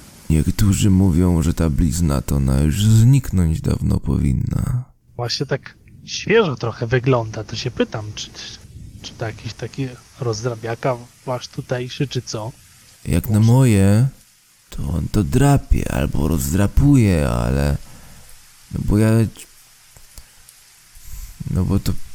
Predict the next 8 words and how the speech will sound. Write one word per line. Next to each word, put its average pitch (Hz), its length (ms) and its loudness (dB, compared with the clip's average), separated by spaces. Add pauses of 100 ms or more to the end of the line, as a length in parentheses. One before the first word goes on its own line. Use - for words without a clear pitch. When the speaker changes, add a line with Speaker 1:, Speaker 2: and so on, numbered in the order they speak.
(520)
Speaker 1:
to 101 100 0 (100)
lat 110 320 2
tyle 90 280 0
minęło, 65 720 -2 (1400)
a 101 80 0
ona 113 260 6
dalej 123 500 4
jakby 82 460 0